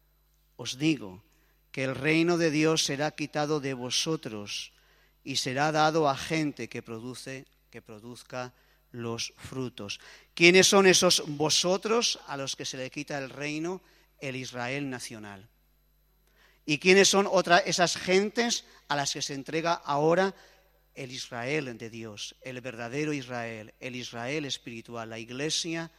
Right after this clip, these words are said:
del Señor, formado por todo judío y por todo gentil que ha creído en el Señor Jesús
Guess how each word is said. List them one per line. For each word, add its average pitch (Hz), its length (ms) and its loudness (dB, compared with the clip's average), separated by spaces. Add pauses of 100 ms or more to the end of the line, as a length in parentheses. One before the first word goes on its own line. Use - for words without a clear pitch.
(180)
del 131 400 -8 (200)
Señor, 120 720 -8 (480)
formado 139 580 -4
por 127 160 -8
todo 156 280 -2
judío 143 560 -6
y 120 140 -14
por 117 180 -14
todo 135 300 -8
gentil 127 580 -12 (400)
que 127 160 -6
ha 135 100 -4
creído 139 640 -10
en 131 140 -14
el 120 120 -12
Señor 123 380 -12
Jesús 123 600 -12